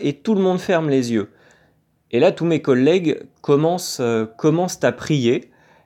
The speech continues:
et, euh, se, se mettent à chanter, euh, des, des, des chansons religieuses. Alors, quelque chose de, euh, je dirais pas très enfantin, mais, euh,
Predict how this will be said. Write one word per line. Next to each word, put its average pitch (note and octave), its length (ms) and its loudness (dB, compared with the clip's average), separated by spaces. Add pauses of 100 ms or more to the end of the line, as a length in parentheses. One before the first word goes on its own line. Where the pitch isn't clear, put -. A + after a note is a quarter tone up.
et, D3+ 200 4
euh, A2+ 280 2
se, A2 240 -4
se G#2+ 160 -10
mettent A#2+ 220 -2
à G2+ 60 -2
chanter, B2 520 -4
euh, F#2 320 -2
des, F#2+ 200 -4
des, G2+ 200 -2
des F3+ 200 -2
chansons B2 460 -4
religieuses. A2+ 680 2 (320)
Alors, B2 280 2 (240)
quelque D#3 340 2
chose D#3+ 340 0
de, A#2+ 140 0
euh, G2 720 -2 (400)
je G#2 100 -10
dirais B2+ 200 0
pas C3 160 2
très C#3 400 -2
enfantin, E3 680 0
mais, A#2+ 180 2
euh, G#2+ 400 0